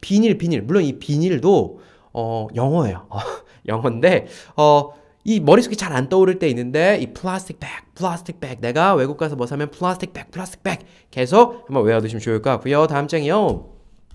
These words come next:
자, 다음 장 배울 문장은요, 요거 뭐 다 알고 계시죠, 여러분? W O R L D, world. 뭐예요? 세상입니다. 월드컵. 우리 얘기하잖아요. world.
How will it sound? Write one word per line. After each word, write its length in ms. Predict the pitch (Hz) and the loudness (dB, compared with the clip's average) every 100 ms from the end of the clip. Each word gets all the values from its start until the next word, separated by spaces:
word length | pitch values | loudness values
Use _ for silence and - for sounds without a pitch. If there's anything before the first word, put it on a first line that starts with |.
| - - - - - - - - | -20 -20 -20 -20 -20 -20 -14 2
자, 120 | 165 | 4
다음 220 | 185 233 | 6 6
장 160 | 247 262 | 4 6
배울 160 | 233 | 6
문장은요, 520 | 226 220 220 202 247 180 | 6 2 2 2 2 2
요거 200 | 208 285 | 2 2
뭐 160 | 240 | 0
다 140 | 240 147 | 2 0
알고 240 | 135 190 | 2 0
계시죠, 320 | 143 - 139 | -4 -2 0
여러분? 360 | 117 120 202 - - - - | 2 4 2 0 -4 -8 4
W 400 | 233 247 277 226 | 4 6 4 4
O 320 | 160 196 - | 6 6 6
R 220 | 135 180 - | 6 6 4
L 260 | 131 151 139 | 4 4 4
D, 160 | 120 | -2
world. 880 | 90 107 131 160 135 113 92 98 - _ | -4 0 8 8 8 6 2 -4 -12 _
뭐예요? 540 | 117 147 170 285 - - _ | 4 6 6 2 -4 -20 _
세상입니다. 1000 | - - 277 269 247 220 131 151 - - _ _ _ | -20 -6 -4 -2 -4 -4 -6 -6 -8 -12 _ _ _
월드컵. 1300 | - 143 165 175 165 156 208 - - - 262 240 - _ _ | 4 8 8 8 4 4 2 0 -10 0 2 2 -4 _ _
우리 120 | - 180 | 2 2
얘기하잖아요. 440 | 135 190 165 123 - | 2 0 0 -2 -2
world. 500 | 123 165 165 107 | 4 6 6 4